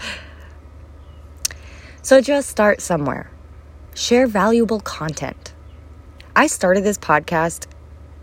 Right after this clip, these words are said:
just one day. Literally one day I said, "I should start a podcast." Literally, that's it. I wanted to share my stories rather than keep telling them to different people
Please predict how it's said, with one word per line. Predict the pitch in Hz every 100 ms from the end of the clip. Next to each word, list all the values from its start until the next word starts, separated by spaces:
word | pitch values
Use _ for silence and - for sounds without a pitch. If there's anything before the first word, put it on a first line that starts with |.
| - - 160
just | 190 170
one | 165 185 185
day. | 143 - - -
Literally | 330 233 151
one | - 151 165 190 208
day | 190 185
I | 139
said, | 143 143 131 - - - - -
"I |
should | - 170
start | 190 208
a |
podcast." | 233 285 277 160 - - - - - - - -
Literally, | 415 440 381
that's | 392 -
it. | 440 587 - - - - - - - - -
I | 269
wanted | 285 294
to | 277
share | 277 - 233 240
my | 240
stories | 233 - 202 208 156 -
rather | 170 185 185
than | 190
keep | 175 208 196
telling | 190 190 190
them | 160
to | -
different | 170 180 160 -
people | 196 185 147